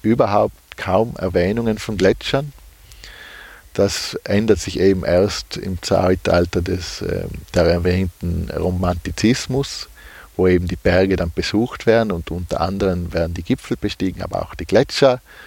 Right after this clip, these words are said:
werden bewundert als Eisströme oder als schlafende Drachen. Und, äh,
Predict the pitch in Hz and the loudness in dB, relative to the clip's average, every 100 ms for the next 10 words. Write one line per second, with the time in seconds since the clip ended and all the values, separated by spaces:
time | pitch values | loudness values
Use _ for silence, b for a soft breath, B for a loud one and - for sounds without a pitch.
0 | B B B B - 95 98 101 92 104 | B B B B 2 2 2 2 2 2
1 | 123 113 95 - 85 80 - 87 107 123 | 2 0 0 0 -2 -2 -2 0 0 0
2 | - - 98 101 101 95 87 85 80 - | -4 0 4 4 2 -4 -4 -6 -8 -6
3 | 85 87 90 87 85 80 - 95 127 - | -2 -2 -2 -10 -10 -8 0 0 0 -6
4 | 117 120 - B B B B B B B | -8 -8 -14 B B B B B B B
5 | B B B B _ - 101 101 101 - | B B B B _ -2 2 2 0 -2
6 | - 67 | 0 0